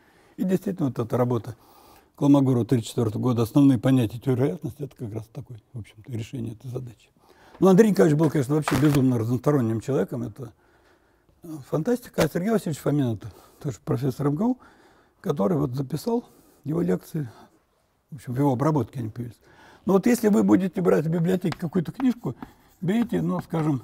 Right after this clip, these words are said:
начиная с семьдесят второго года издания. Потому что вот Владимир Михайлович Тихомиров, которого я упоминал как человек, который подготовил, а может, и не упоминал, вот издание Банахова в две тысячи первом году,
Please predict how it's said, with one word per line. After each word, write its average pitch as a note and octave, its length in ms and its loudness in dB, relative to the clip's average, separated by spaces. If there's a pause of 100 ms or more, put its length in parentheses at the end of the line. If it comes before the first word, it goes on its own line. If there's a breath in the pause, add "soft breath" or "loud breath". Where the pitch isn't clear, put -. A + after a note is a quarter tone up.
(100)
начиная D#3+ 420 0
с - 60 -14
семьдесят D#3+ 200 -2
второго D#3+ 220 -2
года B2 200 0
издания. A2+ 380 -4 (580 soft breath)
Потому D#3 300 2
что - 180 -4
вот C#3 160 -2
Владимир D3+ 240 4
Михайлович C3+ 320 0
Тихомиров, G#3+ 500 -2
которого B2 360 -4
я B2 80 0
упоминал C3 320 0
как - 160 -18
человек, - 180 -4
который A2+ 260 -2
подготовил, A#2 640 -4 (480 soft breath)
а E3 80 -6
может, C3+ 220 0
и - 20 0
не B2+ 80 2
упоминал, B2+ 360 -2
вот G#2+ 180 -6
издание A#2+ 340 -2
Банахова A#2 440 -2
в - 20 -2
две B2 140 0
тысячи A2+ 220 -6
первом A2 220 -2
году, A2 320 -2